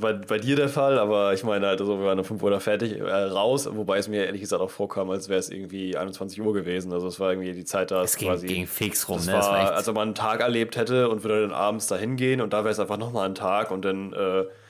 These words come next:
Speaker 1: stört man sich aber gar nicht dran, dass man gar nicht geschlafen hat. Im Nachhinein hat man ge-, doch gemerkt, körperlich ist, äh, recht anstrengend gewesen, aber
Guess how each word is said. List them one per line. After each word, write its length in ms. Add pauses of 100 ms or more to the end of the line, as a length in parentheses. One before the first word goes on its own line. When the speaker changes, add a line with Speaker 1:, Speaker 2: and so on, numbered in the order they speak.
(560)
Speaker 1:
stört 220
man 100
sich 100
aber 140
gar 120
nicht 120
dran, 180
dass 120
man 120
gar 100
nicht 120
geschlafen 400
hat. 180 (580)
Im 840
Nachhinein 380
hat 80
man 120
ge-, 80
doch 160
gemerkt, 300
körperlich 400
ist, 200
äh, 40
recht 420
anstrengend 300
gewesen, 360
aber 540